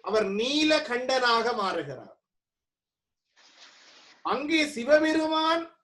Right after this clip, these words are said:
விஷத்தை உண்டதைப் போல, உண்டு தேவர்களை காத்தது போல, உலக அழிவு காலத்திலே இந்த உலகம் முழுவதையும் விழுங்குகிறார் கிருஷ்ணன் திருமால்.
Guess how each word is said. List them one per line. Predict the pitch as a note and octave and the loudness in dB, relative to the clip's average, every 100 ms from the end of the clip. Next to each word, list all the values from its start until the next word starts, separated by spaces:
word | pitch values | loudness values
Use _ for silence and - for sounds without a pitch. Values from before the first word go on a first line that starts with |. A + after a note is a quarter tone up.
| _ _ _ _ _ _ | _ _ _ _ _ _
விஷத்தை | E3+ F#3 D4 D4 - D4+ | -10 0 0 0 -2 -2
உண்டதைப் | C#4 C4 B3+ B3 A#3 - | 0 0 2 2 2 -2
போல, | G3 F3 D#3+ F3+ C4+ | -6 -2 -2 0 0
உண்டு | A#3 B3+ B3 - | 0 -2 -6 4
தேவர்களை | A3+ C4 C4 A3+ A3 G#3 | 4 6 4 4 6 4
காத்தது | - F3 E3+ D#3+ C#3+ C3 | 2 -6 -4 -8 -8 -10
போல, | A#2 A2+ G3+ D4 - _ _ _ _ _ _ _ _ _ _ | -14 -14 -10 -10 -12 _ _ _ _ _ _ _ _ _ _
உலக | C#3+ G#3 D4 C#4+ C4 | -6 0 0 2 2
அழிவு | B3 D#4+ E4 D#4 - | 4 2 2 -4 -2
காலத்திலே | C4 A#3+ A3+ A3 G#3 G3 C4 | 2 4 2 -2 -2 2 2
இந்த | C#4+ C4 A3+ | 0 2 2
உலகம் | G#3 C4 D#4 D#4 D#4 | 4 2 2 2 -2
முழுவதையும் | C#4 C#4+ D4+ D4 C#4 C#4 D4 B3+ | -4 -2 2 4 4 2 -4 0
விழுங்குகிறார் | B3+ C4 B3 A3+ A3+ A#3 | 0 0 -2 0 0 0
கிருஷ்ணன் | G#3+ G#3 - F3 C#3 - _ _ _ _ _ _ _ _ | -2 -8 -12 -16 -16 -20 _ _ _ _ _ _ _ _
திருமால். | F#3+ G3 G3 A#2+ | -4 -2 -2 -10